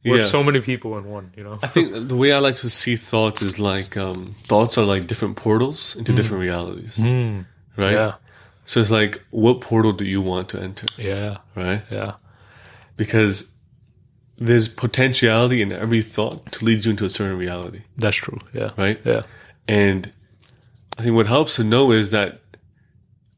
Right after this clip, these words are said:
Speaker 2: there's all sort of potentialities within your own mind right now in this moment.
Speaker 1: Mm.
Speaker 2: But it just is up to you on what you choo-,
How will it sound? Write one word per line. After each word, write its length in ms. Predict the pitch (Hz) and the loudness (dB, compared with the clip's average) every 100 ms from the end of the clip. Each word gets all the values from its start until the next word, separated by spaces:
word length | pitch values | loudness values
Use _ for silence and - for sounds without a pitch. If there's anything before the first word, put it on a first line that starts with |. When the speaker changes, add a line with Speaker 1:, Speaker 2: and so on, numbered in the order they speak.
| _ | _
Speaker 2:
there's 200 | 117 113 | -2 -2
all 220 | - 117 127 | 4 4 6
sort 140 | 123 | 2
of 80 | 107 | 2
potentialities 680 | 110 110 98 98 98 92 | 0 -2 0 0 0 -2
within 240 | 92 95 92 | -4 -4 -4
your 120 | 90 | -4
own 120 | 90 | -6
mind 300 | 90 87 87 | -8 -8 0
right 140 | 95 98 | 0 2
now 160 | 95 | 0
in 100 | 95 | 0
this 160 | 90 92 | -2 -4
moment. 320 | 90 95 - - | -6 -6 -10 -6
Speaker 1:
Mm. 280 | 113 104 95 - _ _ _ | -2 -2 -4 -12 _ _ _
Speaker 2:
But 100 | 104 | 2
it 60 | 104 | 4
just 360 | 107 101 - - | 4 2 0 -2
is 100 | 107 | 0
up 100 | 104 | 2
to 120 | 113 | 2
you 340 | 104 110 95 95 | 4 4 2 -4
on 180 | 95 90 | -8 -4
what 160 | 95 78 | -4 -2
you 220 | 98 101 | -2 -2
choo-, 340 | - 107 101 | 0 0 0